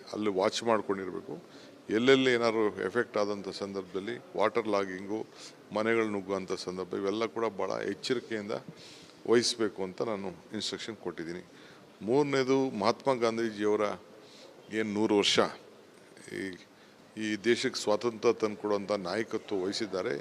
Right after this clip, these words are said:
ಈ ಹಿನ್ನೆಲೆಯಲ್ಲಿ ಬೆಂಗಳೂರು ನಗರದ ಎಲ್ಲ ಶಾಲೆಗಳಲ್ಲಿ, ಆ, ಕಾರ್ಪೊರೇಷನ್ ಇರ್ಬೋದು, ಪ್ರೈವೇಟ್ ಶಾಲೆಗಳಲ್ಲಿ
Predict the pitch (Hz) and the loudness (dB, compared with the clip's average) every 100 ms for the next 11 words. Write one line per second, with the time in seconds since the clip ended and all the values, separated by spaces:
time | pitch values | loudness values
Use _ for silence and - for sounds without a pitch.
0 | - 113 98 113 127 110 104 92 131 165 | -4 -2 -2 0 2 2 0 -2 -6 -10
1 | - - - - - 90 110 127 139 143 | -18 -18 -18 -18 -14 -2 0 2 4 4
2 | 113 107 120 120 123 123 95 107 127 139 | 2 2 4 4 4 4 4 0 2 4
3 | 135 - 110 107 104 92 85 - - - | 4 4 2 2 0 -2 -6 -12 -18 -20
4 | - - - - - - 117 113 110 107 | -20 -20 -20 -20 -20 -12 -2 0 2 0
5 | 101 92 - 110 113 135 127 117 107 117 | -2 -6 -2 2 4 4 2 0 -2 -4
6 | 123 131 110 110 113 - 101 92 92 95 | -6 -6 2 4 4 0 -2 -2 -2 -2
7 | 123 | -4